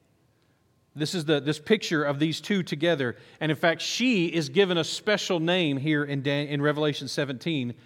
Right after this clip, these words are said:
which for those of us who are students of Daniel will appreciate. Ready? Revelation seventeen. "And he carried me, me away in the spirit to a wilderness,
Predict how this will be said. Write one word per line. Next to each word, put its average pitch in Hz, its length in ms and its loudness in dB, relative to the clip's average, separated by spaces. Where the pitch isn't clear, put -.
which 131 160 -4
for - 80 -8
those 147 180 0
of 139 40 -8
us 127 100 -6
who 147 80 -4
are 127 60 -2
students 127 380 -6
of 117 120 -8
Daniel 131 380 -2
will 113 140 -6
appreciate. 110 520 -8
Ready? 127 260 -6
Revelation 127 440 -4
seventeen. 127 640 -8
"And 151 60 0
he 147 60 4
carried 196 360 6
me, 185 380 4
me 180 180 4
away 175 300 6
in 156 80 2
the 143 80 0
spirit 156 460 0
to 156 100 2
a 135 40 4
wilderness, 131 840 -2